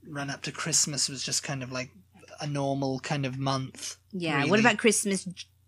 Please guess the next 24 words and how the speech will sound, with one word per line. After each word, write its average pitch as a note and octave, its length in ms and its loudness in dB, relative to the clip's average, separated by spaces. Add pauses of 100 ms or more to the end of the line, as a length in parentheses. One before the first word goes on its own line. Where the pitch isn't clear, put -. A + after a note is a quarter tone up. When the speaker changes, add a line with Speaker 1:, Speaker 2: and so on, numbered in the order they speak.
(140)
Speaker 2:
jammies? D#3+ 680 2
<laughs> - 20 -18
Did A3 200 4
you C4 100 10
have A3 140 6
any? A3 280 8
Speaker 1:
Oh, G3+ 420 12
yeah, E3 360 6
I F#3 60 6
think, G#3+ 240 0
I, G3+ 100 -2 (100)
well, F#3 160 -2
I E3 80 2
had, D#3 300 -4 (100)
like, D3 280 -8
you E3+ 160 -4
know, B2+ 320 -6 (920)
I D#3 60 -6
think D#3 160 -4
I D#3 80 0
had, D3 160 -2
like, B2+ 220 -6
maybe C3+ 260 -6
a, B2 40 -6